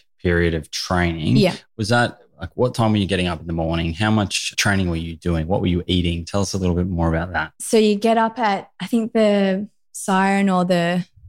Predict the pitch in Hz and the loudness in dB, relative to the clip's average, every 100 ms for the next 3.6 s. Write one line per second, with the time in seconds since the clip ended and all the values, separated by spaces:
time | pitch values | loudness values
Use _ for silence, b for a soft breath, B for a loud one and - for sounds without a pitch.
0 | - 202 196 196 190 190 185 190 202 220 | -2 2 4 4 4 4 2 2 2 2
1 | - 233 214 226 - 220 196 - b b | -2 -2 0 0 2 0 0 -4 b b
2 | - 240 - 226 233 294 440 - _ b | -6 -4 0 2 4 2 0 -10 _ b
3 | b - 208 196 190 185 | b -2 2 2 2 0